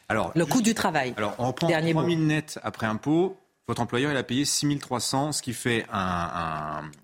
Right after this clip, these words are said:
Speaker 1: un eff-, une pression fiscale de cinquante-deux virgule quatre pour cent. Alors, au niveau du smic, c'est totalement différent.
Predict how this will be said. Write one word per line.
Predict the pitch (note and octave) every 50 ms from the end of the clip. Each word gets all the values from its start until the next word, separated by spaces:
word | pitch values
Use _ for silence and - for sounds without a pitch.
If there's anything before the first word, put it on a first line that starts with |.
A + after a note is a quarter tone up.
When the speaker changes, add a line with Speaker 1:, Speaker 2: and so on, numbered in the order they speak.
| - -
Speaker 1:
un | G2+ F#2+ A2+
eff-, | C#3+ - -
une | D3 B2 -
pression | - C3+ - C3+ A#2
fiscale | - A#2 G#2 - - E3 D3+
de | A2+ G#2+
cinquante-deux | - - - E3 - - C3+ C3 B2+ C#3+
virgule | C#3 B2+ A#2+ A2 A2+ G#2
quatre | - C#3 C3 - A#2
pour | G2 - G#2+ F#2+ -
cent. | - F2+ D#2+ - - - - - _ -
Alors, | - G2+ G#2+ B2+
au | E3+
niveau | F#3 D#3+ C#3 B2
du | G2+ G2+
smic, | - - - D3+ F#3 G3+ - -
c'est | - G2+ F2+ E2 _ -
totalement | - A3 F#3+ - B2+ B2 C#3+ D3+ C3+
différent. | A2 A2 - - C3+ B2+ G#2+ F2